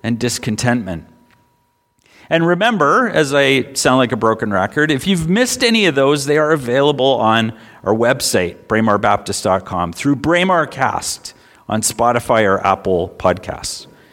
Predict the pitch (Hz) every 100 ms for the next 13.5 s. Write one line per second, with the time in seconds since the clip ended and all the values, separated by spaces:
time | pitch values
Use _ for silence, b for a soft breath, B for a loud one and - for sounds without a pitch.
0 | B B B B - 131 117 117 113 110
1 | 104 117 117 104 95 82 82 78 76 82
2 | _ - 240 - 262 320 120 78 76 -
3 | _ _ _ B B B B B _ _
4 | _ b b b b b 233 262 226 262
5 | 240 - 277 294 240 214 175 - 196 214
6 | 233 240 196 160 165 156 170 175 - 175
7 | 185 202 180 117 104 123 202 - - -
8 | _ _ _ 165 208 247 240 - 175 151
9 | 160 160 170 165 180 196 190 - 139 120
10 | 123 147 - 151 135 139 147 175 202 196
11 | 175 139 131 127 117 107 104 104 92 80
12 | 73 - _ _ b b b b 120 123
13 | 127 165 214 - -